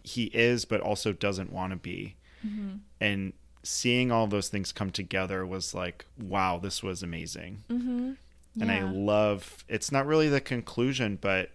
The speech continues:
Speaker 1: that is one of them of the movie, and I was really happy with how that happened and what it makes you feel.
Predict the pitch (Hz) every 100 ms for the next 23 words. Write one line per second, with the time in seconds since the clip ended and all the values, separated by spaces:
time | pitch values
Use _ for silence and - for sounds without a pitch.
0 | - - - - 110 110 90 104 104 90
1 | 98 95 90 95 92 90 90 90 90 92
2 | 92 90 - 110 117 110 95 90 95 92
3 | 92 - 90 87 85 90 - 95 - 107
4 | 101 95 95 92 90 87 - 92 107 104
5 | 101